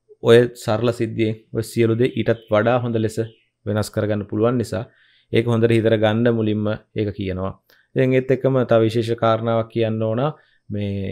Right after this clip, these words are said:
දැන් මේ ලග්න පලාපල කතනය ගෙන එන්නේ දෙදහස් විසිතුන වසර දක්වා, ත-, ව-, වසරේ නව වසර සඳහා.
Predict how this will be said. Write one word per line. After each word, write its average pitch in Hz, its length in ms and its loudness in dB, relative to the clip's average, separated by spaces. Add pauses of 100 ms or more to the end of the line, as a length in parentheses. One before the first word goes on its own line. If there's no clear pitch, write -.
(160)
දැන් 107 220 0
මේ 107 240 -2 (140)
ලග්න 107 360 -2
පලාපල 110 420 2
කතනය 110 380 -2
ගෙන 101 240 0
එන්නේ 110 440 -2
දෙදහස් 110 320 2
විසිතුන 104 280 -4
වසර 101 240 -4
දක්වා, 98 440 -8
ත-, 101 380 -2
ව-, 104 300 0
වසරේ 104 320 0
නව 104 160 -4
වසර 107 260 -2
සඳහා. 98 380 -6